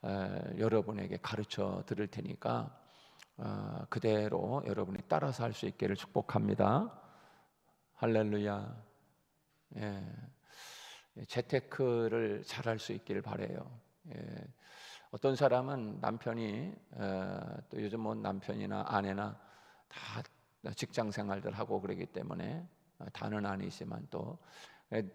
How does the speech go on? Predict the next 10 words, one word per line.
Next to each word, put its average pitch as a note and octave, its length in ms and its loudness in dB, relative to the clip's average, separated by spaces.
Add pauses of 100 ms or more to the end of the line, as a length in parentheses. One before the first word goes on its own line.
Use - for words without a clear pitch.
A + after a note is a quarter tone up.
대부분 A#2 720 2
남편들이 G#2+ 880 0 (240)
막 B2 100 -14 (200)
이게 A#2 120 -6
힘들어서 A#2+ 800 0 (440)
이렇게 - 500 -4
이, - 180 -4 (360)
어, - 500 -6 (100)
돈을 A2+ 340 6
벌어다 G2+ 640 2